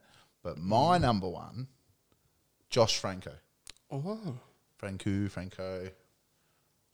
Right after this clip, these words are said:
Speaker 1: I loved his in and under football. Used to win the hard ball and used to
Speaker 2: Was he
Speaker 1: absolutely serve it up to Warren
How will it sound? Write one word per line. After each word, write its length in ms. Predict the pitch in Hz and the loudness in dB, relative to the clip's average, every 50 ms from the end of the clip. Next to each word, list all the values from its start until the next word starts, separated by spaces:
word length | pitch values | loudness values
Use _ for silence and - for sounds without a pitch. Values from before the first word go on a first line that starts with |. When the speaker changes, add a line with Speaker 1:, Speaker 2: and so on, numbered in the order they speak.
| _ - | _ 0
Speaker 1:
I 220 | 95 101 107 113 | 6 8 8 8
loved 360 | 110 107 104 104 104 95 - - - - _ _ | 8 8 8 6 6 4 2 -10 -16 -18 _ _
his 220 | - 107 110 - - - | -14 -12 -12 -12 -8 -4
in 140 | 127 127 131 | -2 2 2
and 120 | 135 131 | 2 2
under 300 | 123 120 120 117 117 110 | 2 2 2 2 2 0
football. 580 | - - 120 107 - - 104 104 104 104 - _ - - - - - - - _ _ | -2 -2 -8 -8 -4 0 0 0 0 -2 -6 _ -20 -20 -20 -20 -20 -20 -20 _ _
Used 180 | - 104 - - | -10 -8 -6 -4
to 80 | 110 101 | -4 -2
win 220 | 98 120 117 117 | -2 0 0 0
the 80 | 117 98 | 0 -2
hard 320 | 95 104 101 101 101 90 | 0 2 2 2 2 2
ball 320 | 92 95 92 95 95 98 - - | 0 0 0 0 -2 -4 -6 -6
and 180 | 98 98 98 | -8 -6 -6
used 240 | 98 98 98 - - | -4 -4 -4 -6 -6
to 40 | 110 98 | -6 -8
Speaker 2:
Was 80 | - | -6
he 60 | - | -4
Speaker 1:
absolutely 800 | - 113 - - - - - - 143 139 135 131 120 104 110 110 | -6 -6 -4 -4 -4 -2 -2 0 0 0 0 0 0 -2 -4 -4
serve 480 | - - - - - 117 117 117 110 110 | -2 -2 -2 0 4 6 6 6 6 6
it 80 | 107 | 4
up 180 | 113 123 - - | 2 2 2 0
to 120 | - 123 | 0 0
Warren 560 | 110 104 101 98 98 98 107 117 131 160 165 | 2 4 4 4 4 4 2 0 0 -2 -4